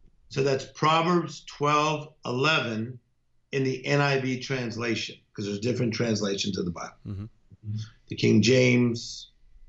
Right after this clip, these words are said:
Speaker 1: the New International Version, et cetera.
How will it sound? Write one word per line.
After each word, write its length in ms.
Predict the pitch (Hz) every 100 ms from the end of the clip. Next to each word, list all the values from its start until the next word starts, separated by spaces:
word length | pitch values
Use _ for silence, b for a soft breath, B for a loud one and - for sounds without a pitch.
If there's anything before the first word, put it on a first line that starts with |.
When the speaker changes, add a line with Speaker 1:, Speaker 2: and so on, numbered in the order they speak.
| -
Speaker 1:
the 80 | 107
New 200 | 113 107 117 117 110 117
International 520 | 113 110 101 - 104
Version, 640 | 151 147 135 139 139 127 - _ _ _ - _ _ -
et 100 | 196
cetera. 500 | - 127 107 -